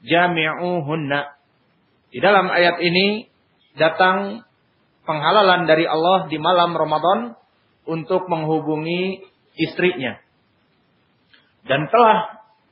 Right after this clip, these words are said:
ditafsirkan oleh para ulama, makna ayah "Fal'an bashiruhunna", makna mubasyarah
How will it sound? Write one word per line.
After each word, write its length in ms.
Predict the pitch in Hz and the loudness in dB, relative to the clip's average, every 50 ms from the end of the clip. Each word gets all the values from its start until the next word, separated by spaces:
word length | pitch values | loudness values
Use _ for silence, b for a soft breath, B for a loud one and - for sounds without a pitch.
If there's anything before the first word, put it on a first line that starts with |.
| _ _ | _ _
ditafsirkan 640 | - 160 156 190 175 - - 240 233 - 202 190 185 | -12 -8 -6 -6 -4 -2 -2 -2 -2 -2 -2 -2 -2
oleh 160 | 180 185 175 | 0 -2 0
para 320 | 175 180 165 165 160 170 190 | 0 0 0 0 0 0 0
ulama, 320 | 196 175 170 180 226 - - - - _ - - - _ _ _ _ _ _ _ _ 139 | 0 2 2 0 0 -2 -4 -8 -18 _ -20 -20 -20 _ _ _ _ _ _ _ _ -2
makna 480 | 156 175 180 185 185 175 170 123 131 - | -2 -2 -2 -2 -2 -2 -2 0 0 0
ayah 400 | 185 175 180 190 196 180 - - | 2 2 2 2 0 0 -2 0
"Fal'an 480 | 170 160 160 - - 175 185 180 165 | 0 0 0 0 -2 -2 -2 -2 0
bashiruhunna", 880 | 147 156 160 151 156 - 175 156 156 147 151 180 180 175 180 214 - - - - _ _ _ _ _ _ _ _ _ _ - | 2 4 4 2 2 -2 -4 -4 -4 -4 -4 -4 -2 -2 -2 -2 -2 -6 -10 -20 _ _ _ _ _ _ _ _ _ _ -4
makna 640 | 156 156 113 175 170 165 165 170 170 160 - - | -4 -4 -2 -2 -2 0 0 0 -2 -4 -6 -8
mubasyarah 800 | - 156 151 139 185 220 220 - - 185 170 180 214 226 202 196 | -8 -6 -2 2 4 4 4 2 2 2 4 4 4 4 2 0